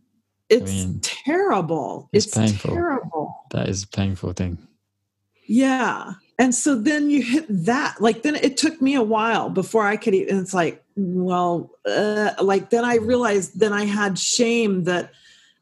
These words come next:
Speaker 1: I didn't fight back, that I didn't, you know,
Speaker 2: Yeah.
Speaker 1: try to tell anybody that, I,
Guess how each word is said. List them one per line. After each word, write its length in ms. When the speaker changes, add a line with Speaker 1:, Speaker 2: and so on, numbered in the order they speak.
Speaker 1:
I 100
didn't 500
fight 400
back, 640
that 180
I 80
didn't, 540
you 140
know, 340
Speaker 2:
Yeah. 80
Speaker 1:
try 140
to 100
tell 360
anybody 720
that, 180
I, 100